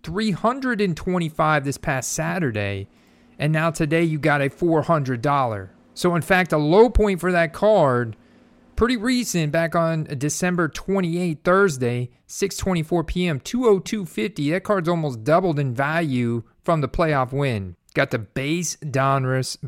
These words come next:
base paper rated rookie, still holding strong over ten dollars. This transaction here, twelve fifty.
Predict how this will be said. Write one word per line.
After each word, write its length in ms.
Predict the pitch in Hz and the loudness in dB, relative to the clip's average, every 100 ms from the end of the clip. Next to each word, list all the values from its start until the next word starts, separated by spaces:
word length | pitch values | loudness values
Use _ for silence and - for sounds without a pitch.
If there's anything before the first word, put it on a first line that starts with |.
| 104 | -4
base 300 | 135 170 - - | -2 -4 -6 -4
paper 520 | - 160 156 151 147 | 0 0 0 0 0
rated 520 | 127 113 135 147 143 | -4 -4 -2 -2 -2
rookie, 520 | 120 135 - 131 127 - - | 0 -2 -2 -6 -6 -12 -18
still 300 | - 165 156 | -4 -2 0
holding 320 | 165 143 120 | 0 -2 -4
strong 360 | - 147 147 | -2 0 0
over 180 | 135 120 | -2 -4
ten 340 | - - 151 131 | -6 -6 -4 -2
dollars. 520 | 131 135 135 127 - _ _ _ _ | 0 2 0 -2 -8 _ _ _ _
This 160 | 139 - | -6 -4
transaction 520 | 135 120 131 127 123 | -4 -2 -2 -4 -4
here, 140 | 123 | -6
twelve 300 | 113 139 117 | -4 -4 -4
fifty. 580 | - 175 170 165 160 147 | -2 -2 -2 -2 -4 -6